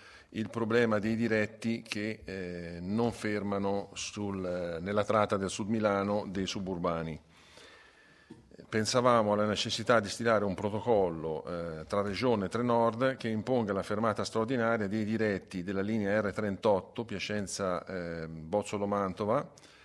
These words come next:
quando si verificano guasti significativi del passante, o, o altro guasto rilevante che imponga come prioritaria la cancellazione sistematica della S uno e della S dodici nel Sud Milano.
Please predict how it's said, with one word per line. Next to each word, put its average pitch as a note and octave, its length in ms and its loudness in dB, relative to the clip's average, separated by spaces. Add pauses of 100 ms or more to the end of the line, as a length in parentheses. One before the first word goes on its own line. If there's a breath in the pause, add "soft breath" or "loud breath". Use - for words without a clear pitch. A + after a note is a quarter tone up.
(120 loud breath)
quando B2+ 280 4
si C3+ 140 -2
verificano B2 500 0
guasti A2+ 300 0
significativi G#2+ 680 -2
del F#2+ 160 -2
passante, G#2 800 0 (720 loud breath)
o, G#2 60 -4
o G#2 520 2
altro A#2 260 4
guasto A#2 280 4
rilevante B2 500 2
che A2+ 100 -6
imponga A2 540 2
come G#2+ 200 0
prioritaria A#2 720 2
la G#2+ 80 2
cancellazione A2 720 -2
sistematica G2+ 600 -2
della G2 260 -2
S - 140 -6
uno A#2 320 0
e G2 60 -2
della G#2 280 0
S A#2+ 160 -2
dodici G2+ 440 -2
nel F#2 140 -2
Sud F2 180 -8
Milano. C#2+ 640 -4